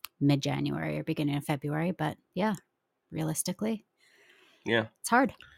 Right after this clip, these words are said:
Speaker 2: Uh, the other thing we had going on, and, and Josh, we will get to your question. I just, I just have a feeling it's gonna be a very long discussion, so I just wanna make sure we, uh,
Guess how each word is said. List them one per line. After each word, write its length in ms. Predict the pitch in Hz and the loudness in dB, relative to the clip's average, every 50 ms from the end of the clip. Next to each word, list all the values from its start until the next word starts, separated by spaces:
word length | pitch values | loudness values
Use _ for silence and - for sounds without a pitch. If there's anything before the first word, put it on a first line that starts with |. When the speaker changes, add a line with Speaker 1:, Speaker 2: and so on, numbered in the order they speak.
| - - - - - - _ | -20 -20 -20 -20 -20 -2 _
Speaker 2:
Uh, 340 | - 104 117 113 113 113 113 | 8 10 10 10 10 10 10
the 100 | 117 120 | 10 10
other 140 | 123 139 139 | 8 8 8
thing 180 | 127 107 101 | 8 6 6
we 80 | 98 98 | 6 6
had 140 | 104 95 90 | 4 4 2
going 200 | 90 92 90 87 | 2 0 0 2
on, 340 | 85 87 90 101 110 117 - | 2 2 2 0 -2 -4 -2
and, 140 | - 110 - - | 0 0 2 2
and 180 | 110 110 107 107 | 2 2 4 6
Josh, 240 | 135 120 127 - | 6 6 6 4
we 60 | 135 131 | 2 2
will 160 | 123 107 87 | 2 2 2
get 120 | - - - | 0 -2 -4
to 60 | - | -6
your 80 | - | -8
question. 320 | - - - - - - - | -8 -10 -12 -12 -12 -12 -10
I 60 | - | -8
just, 200 | - 95 - - | -6 -6 -4 -4
I 120 | - 92 | -4 -4
just 160 | 92 107 - - | -4 0 2 4
have 120 | 107 101 | 4 4
a 60 | 92 | 4
feeling 300 | - - 95 87 85 82 78 | 2 0 2 2 2 0 0
it's 100 | 76 - | -4 -4
gonna 120 | 85 73 | -6 -6
be 60 | 80 82 | -4 -4
a 40 | |
very 400 | 80 80 78 87 87 85 82 80 | -4 -4 -2 0 0 2 2 2
long 480 | 78 76 78 78 76 78 78 78 80 80 | 0 0 2 2 4 4 4 2 0 0
discussion, 540 | 80 78 - - 82 82 - - 110 117 117 | -2 -4 -4 -2 -4 -4 -2 -4 -4 -6 -4
so 140 | - - 80 | -2 -2 -2
I 60 | 80 | -2
just 140 | 82 - - | -4 -4 -2
wanna 140 | 87 82 | -2 -2
make 160 | 82 - - - | -2 -4 -4 -4
sure 160 | - - 82 | -6 -6 -4
we, 140 | 85 82 82 | -4 -4 -4
uh, 80 | - | -6